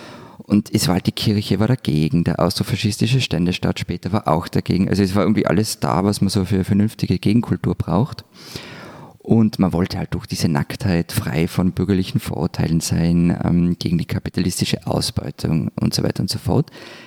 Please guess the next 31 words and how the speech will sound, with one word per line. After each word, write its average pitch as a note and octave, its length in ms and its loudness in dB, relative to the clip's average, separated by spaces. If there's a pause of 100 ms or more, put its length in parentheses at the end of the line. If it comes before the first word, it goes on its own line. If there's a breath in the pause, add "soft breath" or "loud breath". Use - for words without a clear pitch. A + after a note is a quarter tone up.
(220 loud breath)
Es F2 280 0
wären F#2 300 4
aber F#2 160 2
natürlich F2+ 320 2
keine F2 240 0
Linken, G2 540 2
wenn F2+ 80 4
sie F#2 120 0
sich F2 200 -2
nicht - 180 -2
untereinander E2+ 500 2
dann E2+ 140 0
bekriegt - 480 -6
hätten, - 300 0
also - 160 -2
die E2 100 2
Sozialisten - 540 0
und C3 80 -4
die - 40 -4
Kommunisten G#2+ 640 2
sind G2 220 0
sich - 100 -4
da - 100 -2
irgendwie F2+ 400 4
in - 100 4
der F2 100 2
Lobau - 300 -2
in F#2 80 -2
die F2+ 60 -2
Quere G#2 360 0
gekommen, G2 460 2